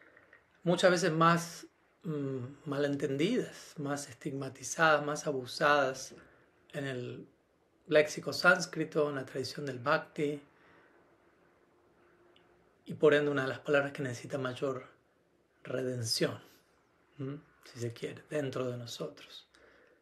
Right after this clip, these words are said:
¿M? Entonces, anartha es una palabra que paradójicamente, ya que van a escuchar en un momento cuál es la definición de la palabra, es una de las palabras más importantes para nuestro crecimiento espiritual.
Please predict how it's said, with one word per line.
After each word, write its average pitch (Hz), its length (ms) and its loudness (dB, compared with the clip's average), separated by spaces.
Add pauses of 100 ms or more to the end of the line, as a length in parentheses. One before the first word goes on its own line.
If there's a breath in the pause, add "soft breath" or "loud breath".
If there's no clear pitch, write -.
(240 soft breath)
¿M? 127 160 -12 (160)
Entonces, - 240 -10
anartha 185 440 8
es - 100 -2
una 196 180 4
palabra 175 640 4
que 160 120 0
paradójicamente, 147 1080 2
ya 127 140 -2
que 143 100 -6
van 131 160 -2
a 127 40 -8
escuchar 135 320 -2
en 135 100 -4
un 131 60 -4
momento 131 360 -6
cuál 127 140 -2
es 131 60 -8
la 139 120 -2
definición 123 600 -2
de 196 100 6
la 135 120 -2
palabra, 123 480 0 (480 loud breath)
es - 100 -18
una 190 140 6
de 175 60 8
las - 100 0
palabras 175 420 8
más 170 280 2
importantes 147 840 -2 (1300)
para 131 200 0
nuestro 131 280 -6
crecimiento 131 540 -4
espiritual. - 580 -12